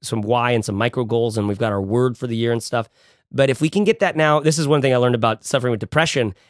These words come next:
is if you could just, if you could just get that, tell, like, my <laughs> people ask me all the time, like, "Why, how do you, what's, like, what helps people with depression?" I'm like, "Well, here's the thing. You,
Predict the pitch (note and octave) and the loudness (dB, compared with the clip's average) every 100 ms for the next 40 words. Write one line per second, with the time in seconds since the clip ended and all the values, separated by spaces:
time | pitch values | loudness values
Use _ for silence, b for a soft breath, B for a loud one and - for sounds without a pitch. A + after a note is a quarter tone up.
0 | b B2 B2+ B2 B2+ - F#3+ F#3+ - - | b -2 -2 -4 -6 -4 -2 -2 -6 -14
1 | _ C3+ D3+ - G3+ F#3+ - F3+ E3+ D#3 | _ -12 -10 -4 -4 -4 -6 -6 -4 -4
2 | - _ _ - F3+ E3 D#3 D3+ C#3+ D3 | -8 _ _ -2 0 2 2 2 2 2
3 | C#3 F#3 - D#3+ C3+ B2+ C3 B2 B2+ C#3 | 0 -4 0 0 2 0 0 -2 0 -2
4 | E3+ D#3+ F3 F#3+ E3+ - b b b - | -2 0 0 2 0 -2 b b b -4
5 | E3 G3+ D#3+ - E3 E3+ E3 - E3 D3+ | 0 0 0 2 2 4 2 0 -2 0
6 | B2+ D#3 D#3+ C#3 A#2 A2 B2+ C3 B2 B2 | -2 0 0 0 0 0 0 0 -2 -6
7 | - D#3 A2 G#2 G2+ | -4 -2 0 -2 -2